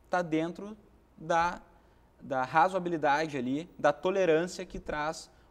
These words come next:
o artigo cinquenta e oito da C L T. Mas, tome cuidado. Se estiver causando prejuízo pra empresa e esse seu atraso for realmente todos os dias,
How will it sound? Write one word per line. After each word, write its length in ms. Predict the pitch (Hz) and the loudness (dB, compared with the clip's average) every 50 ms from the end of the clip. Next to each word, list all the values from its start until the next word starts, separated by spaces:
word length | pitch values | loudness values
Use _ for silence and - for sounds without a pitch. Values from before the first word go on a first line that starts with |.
| _ - | _ -2
o 100 | 151 165 | 2 2
artigo 400 | 160 160 - - 175 165 160 170 | 2 2 0 -4 -6 -6 -6 -6
cinquenta 500 | - - 170 156 - 165 165 170 - 165 | -8 -8 -8 -6 -4 -4 -4 -4 -2 -2
e 40 | |
oito 140 | 151 151 - | -2 -2 -2
da 100 | 147 147 | -4 -4
C 120 | 147 - 160 | -4 -4 -6
L 100 | 170 180 | -8 -8
T. 300 | - - 135 120 98 - - - - - _ - | -8 -6 -6 -4 -6 -8 -12 -20 -20 -20 _ -10
Mas, 840 | 185 190 190 185 170 165 170 196 - - - - - - - - _ _ _ _ _ _ _ _ _ _ _ _ _ _ | -4 0 2 4 6 6 4 4 0 -2 -6 -8 -8 -10 -12 -16 _ _ _ _ _ _ _ _ _ _ _ _ _ _
tome 240 | - 120 120 117 117 | 0 0 2 2 0
cuidado. 540 | - - 156 165 185 180 180 156 135 107 - - - - - _ _ _ _ _ _ - - _ _ _ _ _ _ _ _ | -2 -4 -2 0 2 4 4 4 2 0 -6 -16 -20 -20 -20 _ _ _ _ _ _ -20 -20 _ _ _ _ _ _ _ _
Se 640 | - - - - - - 190 196 214 233 220 202 - | -12 -10 -8 -6 -4 -2 -2 -2 0 -2 -2 -4 -4
estiver 480 | 160 170 - - 180 156 165 170 - | -4 -4 -4 -4 -2 2 2 2 4
causando 380 | - - 202 185 175 185 185 190 | 4 4 2 2 2 0 -4 -4
prejuízo 680 | 190 180 180 180 165 151 175 160 165 175 202 202 208 | 0 2 2 2 2 2 0 0 0 0 -2 -2 -4
pra 140 | 202 202 185 | -4 -2 -2
empresa 640 | 180 175 - 165 156 147 139 135 123 113 110 92 - - - _ _ _ _ _ _ _ _ _ _ _ _ _ - - - - | -2 -2 -2 -2 0 2 2 0 0 -2 -8 -12 -14 -16 -20 _ _ _ _ _ _ _ _ _ _ _ _ _ -20 -20 -18 -10
e 140 | - 143 151 | -2 2 2
esse 180 | 156 156 - 165 | 2 2 0 -4
seu 240 | - - 185 175 170 | -4 0 2 2 4
atraso 540 | 170 170 - 156 143 139 139 139 127 120 | 2 2 4 4 6 6 6 6 4 0
for 240 | 120 - - 151 143 | -8 -8 -4 -2 -2
realmente 720 | 139 135 143 147 175 185 170 156 151 151 151 - - - - _ _ _ _ _ - | -2 0 0 2 2 2 0 -2 -2 -2 -4 -6 -10 -16 -18 _ _ _ _ _ 6
todos 400 | 175 190 226 214 185 196 156 151 | 8 8 8 8 6 2 -2 -2
os 120 | 147 127 | -2 -4
dias, 640 | 120 123 127 160 185 165 123 - - - - - | -2 -2 0 2 2 2 2 0 -4 -8 -10 -14